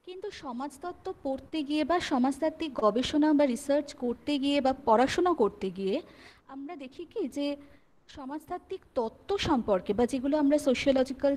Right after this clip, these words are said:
theories বলে থাকি, আমরা functionalism পড়ি, আমরা conflict theory পড়ি, আমরা symbolic interactionism, structuralism, আমরা critical theory,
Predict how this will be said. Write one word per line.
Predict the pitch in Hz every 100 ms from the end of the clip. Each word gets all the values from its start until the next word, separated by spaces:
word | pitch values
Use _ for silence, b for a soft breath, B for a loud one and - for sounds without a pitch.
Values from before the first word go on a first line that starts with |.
| 277
theories | 302 302 311 302
বলে | 214 196
থাকি, | - 196 - 311
আমরা | 269 269
functionalism | 277 233 233 294 285 277 262 269
পড়ি, | 262 240 240 240
আমরা | 226 233 240
conflict | 233 226 - 294 -
theory | 269 262
পড়ি, | 247 220 233 - b b b
আমরা | 285 285 302
symbolic | 294 262 262 269
interactionism, | 269 254 254 247 - 247 240 233 247 240
structuralism, | 247 247 240 - 240 233 226 220 233 233 240 B B B B
আমরা | 226 220
critical | - 277 277 269 254 254 254
theory, | 254 226 240 240